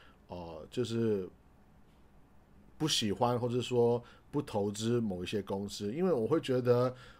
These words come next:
呃，我们这样会把，把很多东西混在一起来讲，OK？那我，我，我明白我们都想要做好事情，我们都想要做好事，当好人，对不对？可是，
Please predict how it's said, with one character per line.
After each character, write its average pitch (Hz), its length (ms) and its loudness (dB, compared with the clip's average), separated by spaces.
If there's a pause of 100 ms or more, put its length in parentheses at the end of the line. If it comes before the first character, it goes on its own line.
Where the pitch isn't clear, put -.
呃， 107 100 -4
我 104 220 0
们 113 160 0
这 - 80 2
样 160 100 4
会 160 120 4
把， 95 400 -2 (540)
把 104 220 -2
很 101 180 -4
多 135 100 2
东 139 160 2
西 139 160 -2
混 95 280 -2
在 117 160 2
一 113 80 0
起 104 160 -6
来 95 160 -6
讲， 98 200 -8 (100)
OK？ 98 200 -6
那 143 180 0
我， 117 140 0
我， 123 240 -2
我 120 100 -4
明 135 300 0
白 110 260 0 (280)
我 113 80 -4
们 120 160 0
都 151 100 4
想 117 180 0
要 123 160 2
做 123 360 2 (220)
好 98 140 -4
事 131 220 -2
情， 107 220 -2
我 104 40 -4
们 104 140 -2
都 127 80 0
想 110 180 -4
要 110 160 -2
做 120 140 -2
好 95 180 -4
事， 107 220 -8
当 113 160 -2
好 95 200 -6
人， 87 140 -8
对 98 80 -4
不 98 80 -2
对？ 98 40 -4
可 104 120 -2
是， 139 300 0